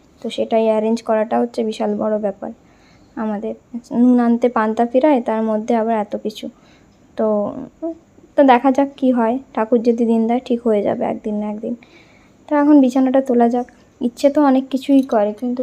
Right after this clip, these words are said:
সব কিছু কি আর সম্ভব হয়? সব কিছু সম্ভব হয় না, পরিস্থিতির জন্য কোনো কিছুই সম্ভব হয় না। তো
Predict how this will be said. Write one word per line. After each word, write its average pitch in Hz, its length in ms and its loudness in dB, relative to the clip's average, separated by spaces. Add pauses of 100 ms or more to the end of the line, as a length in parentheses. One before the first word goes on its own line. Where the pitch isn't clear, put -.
সব 233 220 -10
কিছু 247 220 -8
কি 254 140 -16
আর 254 160 -4
সম্ভব 240 300 2 (100)
হয়? 262 140 0 (100)
সব 220 180 -14
কিছু 233 140 -8 (120)
সম্ভব 220 360 -4
হয় 226 220 -4
না, 233 40 -8 (440)
পরিস্থিতির 254 580 2 (100)
জন্য 247 200 0 (320)
কোনো 240 220 -2
কিছুই 247 340 -4
সম্ভব 214 260 -6 (100)
হয় 208 180 -6
না। 233 60 -8 (800)
তো 226 60 0